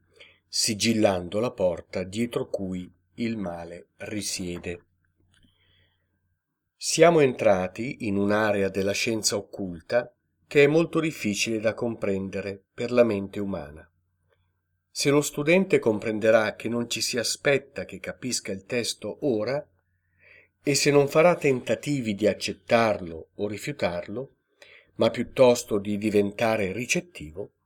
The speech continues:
consentendo alla coscienza di rispondere nei suoi tempi, la strada sarà più agevole.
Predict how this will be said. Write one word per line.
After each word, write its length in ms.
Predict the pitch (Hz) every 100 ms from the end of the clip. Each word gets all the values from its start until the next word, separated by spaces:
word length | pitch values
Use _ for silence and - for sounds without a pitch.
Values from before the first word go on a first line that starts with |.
| - _ _ _ _ -
consentendo 1080 | 127 123 143 123 123 147 131 101 90 - _
alla 240 | 104 113 -
coscienza 580 | 117 - 147 139 -
di 160 | 104 101
rispondere 760 | 104 - - 131 127 107 101
nei 160 | 98 95
suoi 300 | - 139 143
tempi, 520 | 139 92 90 - 117 - _ _ _ _ _ _
la 160 | 131 139
strada 580 | - 151 127 120 139 -
sarà 420 | - 165 101 101
più 200 | 120 113
agevole. 600 | 107 107 101 107 110